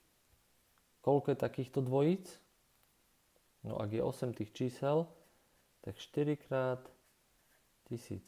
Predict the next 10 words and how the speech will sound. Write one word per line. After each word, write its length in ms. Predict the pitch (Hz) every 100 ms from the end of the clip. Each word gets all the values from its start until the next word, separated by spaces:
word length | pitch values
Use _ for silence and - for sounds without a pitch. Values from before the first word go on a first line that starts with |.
| -
štrnásť 880 | - 120 127 131 147 151 151 - - _ _ _ _ -
bude 480 | 117 120 110 110 110
súčet 480 | - 143 139 123 117 -
týchto 480 | 117 107 - - 98 _ _ _ _ _ _ _ _ _ _ _
čísel, 480 | - 110 - 107 101
čo 80 |
mám 240 | 104 98 98
tu 80 | 104
všetky 320 | - - 110
napísané. 640 | 123 156 - 143 139 135